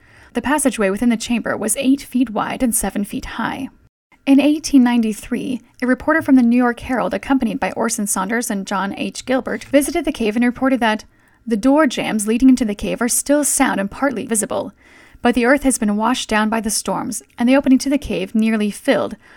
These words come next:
so that it cannot be entered at present. The door jamb is heavy plank of beech or maple, and the inscriptions, which had evidently been cut deeply by a sharp knife,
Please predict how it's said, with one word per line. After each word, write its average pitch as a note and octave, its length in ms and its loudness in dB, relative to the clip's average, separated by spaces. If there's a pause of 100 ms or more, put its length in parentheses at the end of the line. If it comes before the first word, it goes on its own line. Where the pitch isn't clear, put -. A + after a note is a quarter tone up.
so - 140 -2
that A#3 100 2
it A#3 120 2
cannot C4 280 2
be G3+ 100 -6
entered G#3 260 -4
at - 120 -8
present. - 400 -8 (540)
The A#3+ 60 -2
door C#4 220 6
jamb A3+ 240 4
is G#3 80 -2
heavy C#4 300 0
plank G#3+ 320 -4
of G#3+ 180 -6
beech G3 240 -6
or G#3+ 160 -2
maple, A3 480 -2 (340)
and G#3+ 140 2
the A3 60 2
inscriptions, A3 720 -2 (200)
which A3 180 -4
had G3+ 100 -2
evidently G3+ 360 -2
been F#3 140 -4
cut G3 240 -4
deeply G#3 300 -6
by D#3 160 -2
a F#3+ 80 -4
sharp - 320 -4
knife, G3 340 -4